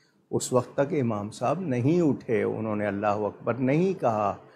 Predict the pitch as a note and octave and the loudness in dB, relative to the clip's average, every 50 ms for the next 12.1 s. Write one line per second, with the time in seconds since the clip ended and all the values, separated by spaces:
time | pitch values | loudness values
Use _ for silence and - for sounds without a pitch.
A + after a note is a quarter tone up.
0 | - _ _ _ - B2 A#2 A2 - - C3 A2+ A2+ A2 G#2+ A2 G#2+ G#2 G#2 G#2 | -20 _ _ _ -4 0 0 0 2 2 2 2 2 2 2 2 2 2 0 0
1 | G#2 G#2+ G#2+ G#2+ A2 A2+ G#2+ G#2+ G#2+ A2 G#2+ G2+ G#2 G#2 A2 A2 A2 G#2+ G#2 B2+ | 0 0 0 -2 -2 -2 -4 -4 -4 -6 -6 -6 -8 -8 -8 -8 -8 -6 -4 -4
2 | B2+ C3+ C3 A#2+ B2+ C3+ D#3 G3 G#3 F#3+ - D3 A#2 G#2 G#2+ G2+ G#2 - - - | -2 -2 0 2 2 4 4 4 2 2 2 2 2 2 2 -4 -6 -8 -10 -18
3 | - - - - _ _ _ _ - - - C#3 C3 C3 - - E3+ D#3 F3 F#3+ | -20 -20 -20 -20 _ _ _ _ 0 2 4 6 4 4 2 0 2 4 6 6
4 | F#3 F3 E3+ E3+ - G#3+ G3 F3 C3+ A2+ A2+ A2+ G#2+ G2 G2 F2 G#2+ G2+ G2+ G#2 | 8 6 4 2 2 2 2 4 4 2 2 0 0 -2 -4 -4 -4 -4 -4 -4
5 | - - - - - _ _ _ _ _ _ _ _ _ _ _ _ _ _ _ | -6 -8 -12 -16 -20 _ _ _ _ _ _ _ _ _ _ _ _ _ _ _
6 | _ _ _ _ _ _ _ _ _ _ _ - D3+ - E3+ F#3 F#3 F#3 - - | _ _ _ _ _ _ _ _ _ _ _ 2 6 8 10 8 8 6 0 0
7 | - C#3+ C3 C3 B2 B2 C3 C#3 C#3+ D3 D3+ D#3 E3 D#3 C3+ D#3+ D#3+ - B2 A#2 | 4 6 6 6 8 8 6 8 8 6 4 0 0 0 2 4 4 4 2 0
8 | - - D3 C#3 C#3+ - - - - C3+ A2 G2+ G2+ G2 G2 F#2+ F#2 F#2 G2 F#2 | 0 -2 -2 -2 -2 -4 -6 -2 0 0 2 2 2 2 0 -2 -2 -4 -4 -4
9 | F#2 - F2+ E2 B1 G#1 - - - - - - C3 C3 - - - - - _ | -4 -4 -6 -8 -8 -8 -10 -12 -14 -16 -16 -16 -16 -16 -18 -20 -20 -20 -20 _
10 | _ _ _ _ _ _ _ _ - - C3+ D3 E3+ G#3 G#3 F#3+ - - - - | _ _ _ _ _ _ _ _ 0 0 2 6 8 8 8 6 2 -8 -6 -4
11 | F3 D#3 - - - - - D3+ C#3 D3 C#3+ - - F3 D#3 D#3 D#3 D#3 E3+ - | -4 -4 -4 -8 -14 -6 4 8 8 8 8 6 2 4 6 6 6 4 2 -2
12 | - | -6